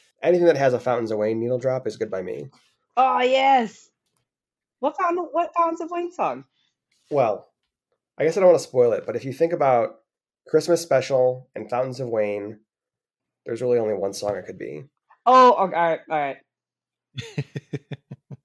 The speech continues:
Speaker 3: And
Speaker 2: Under-,
Speaker 3: if, if you
Speaker 2: Fountains of
Speaker 3: don't
Speaker 2: Wayne is
Speaker 3: wanna watch it,
Speaker 2: underrated.
Speaker 3: James Gunn has, uh, James Gunn has put out a, an image of the soundtrack.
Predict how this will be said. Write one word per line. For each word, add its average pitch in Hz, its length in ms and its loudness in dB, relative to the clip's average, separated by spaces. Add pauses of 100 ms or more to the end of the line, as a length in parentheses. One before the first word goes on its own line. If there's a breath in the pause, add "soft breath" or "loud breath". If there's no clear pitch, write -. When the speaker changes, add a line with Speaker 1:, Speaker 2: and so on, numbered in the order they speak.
(1400 soft breath)
Speaker 3:
And - 160 4
Speaker 2:
Under-, - 160 2
Speaker 3:
if, - 140 -4
if - 60 -12
you 160 100 0
Speaker 2:
Fountains 214 180 4
of 123 60 -6
Speaker 3:
don't 160 120 6
Speaker 2:
Wayne 160 120 0
is 156 40 0
Speaker 3:
wanna 156 240 2
watch 131 220 -2
it, 139 60 -10
Speaker 2:
underrated. 139 220 -6
Speaker 3:
James 143 300 -2
Gunn 131 240 -4
has, 120 380 -6
uh, 107 320 -8 (400)
James 139 240 0
Gunn 143 140 -2
has 131 180 -4
put 135 180 -4
out 120 160 -2
a, 113 220 -6
an 127 100 -8
image 123 380 -8 (100)
of 113 300 -6
the 117 180 -6
soundtrack. 123 720 -8